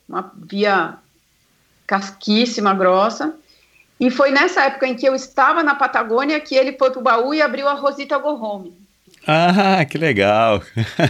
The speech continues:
Speaker 1: Então, tem, tem vários, to-, às, às vezes perguntam, né, "Mas por que que a via chama Rosita Go Home, né?"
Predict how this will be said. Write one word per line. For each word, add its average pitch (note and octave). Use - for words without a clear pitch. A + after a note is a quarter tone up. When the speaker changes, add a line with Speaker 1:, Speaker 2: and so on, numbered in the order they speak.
Speaker 1:
Então, B3
tem, A#3
tem A#3+
vários, A3+
to-, A#3
às, G#3+
às G#3
vezes A#3+
perguntam, A#3+
né, A3
"Mas B3+
por A4+
que C5
que C#4
a B3+
via A#3
chama A#3
Rosita G#3+
Go G3+
Home, F#3+
né?" F#3